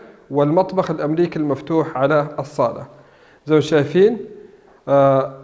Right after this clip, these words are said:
حاطين جدار كامل مطبخ نظام أمريكي مفتوح على جهة الصالة. صالة كبيرة واسعة،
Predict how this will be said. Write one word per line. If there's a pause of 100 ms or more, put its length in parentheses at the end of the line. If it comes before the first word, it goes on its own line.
حاطين
جدار (220)
كامل (320)
مطبخ (1200)
نظام
أمريكي
مفتوح
على (360)
جهة
الصالة. (600)
صالة
كبيرة (1040)
واسعة،